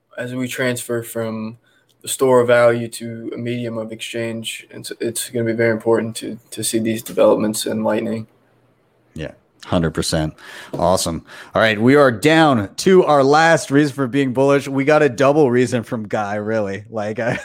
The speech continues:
Speaker 2: feel like we, I got double bullish from all of those things. Uh, there's, uh, you know, a ton of people in the chat, uh, leaving messages. Everybody smash that like button, give this a share, and we're gonna jump to our last reason for being bullish. Kiss,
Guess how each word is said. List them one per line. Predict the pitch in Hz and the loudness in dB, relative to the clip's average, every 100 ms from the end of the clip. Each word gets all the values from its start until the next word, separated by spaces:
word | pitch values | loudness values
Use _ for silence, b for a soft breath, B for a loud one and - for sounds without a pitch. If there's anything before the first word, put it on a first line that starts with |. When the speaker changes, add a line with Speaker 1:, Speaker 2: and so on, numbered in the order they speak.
| 208 | 0
Speaker 2:
feel | - 156 139 | 2 4 4
like | 131 127 117 | 6 4 2
we, | 123 113 | -4 -4
I | 117 127 | 0 2
got | 127 120 113 | 4 2 0
double | 107 123 120 | 0 0 2
bullish | 110 113 104 104 - | 0 0 0 -2 -4
from | 110 107 | -8 -6
all | 110 107 | -4 -2
of | 95 | -4
those | 98 95 | -6 -8
things. | 107 98 98 B B B 127 | -10 -10 -12 B B B -2
Uh, | 127 123 123 117 b b _ | 2 2 2 -2 b b _
there's, | 131 160 165 139 - | 4 4 4 -2 -4
uh, | 143 131 127 127 | -2 0 -2 -4
you | 131 | -6
know, | 131 127 127 127 123 | -2 0 -2 -6 -18
a | _ 104 - | _ -20 -20
ton | - 175 | -10 -6
of | 165 | -4
people | 160 147 147 | -2 -2 -2
in | 123 | -2
the | |
chat, | 113 - 127 131 120 110 | -4 -2 0 0 -2 -6
uh, | 101 98 95 95 95 98 110 _ 113 | -4 -4 -4 -6 -8 -16 -20 _ -10
leaving | 117 117 113 | -6 -4 0
messages. | 113 117 110 117 104 B B B | 0 0 2 0 0 B B B
Everybody | 139 156 147 | 0 4 4
smash | 123 - 170 160 | 4 2 2 4
that | 143 | 4
like | 143 139 | 6 6
button, | 147 143 | 4 6
give | 170 | 4
this | 156 135 | 4 0
a | |
share, | 131 - 151 | 0 2 4
and | 135 | 4
we're | 135 | 2
gonna | 160 147 | 2 2
jump | 110 135 127 B B | 4 2 2 B B
to | - | 0
our | 131 | 0
last | 110 139 147 - - | 2 0 0 -2 -4
reason | 131 143 127 104 | 0 2 0 -4
for | - | -8
being | 107 139 139 107 - | -4 -2 -2 -4 0
bullish. | 143 147 120 - | 2 2 0 -6
Kiss, | - 165 160 - - | -8 -2 -2 -4 -14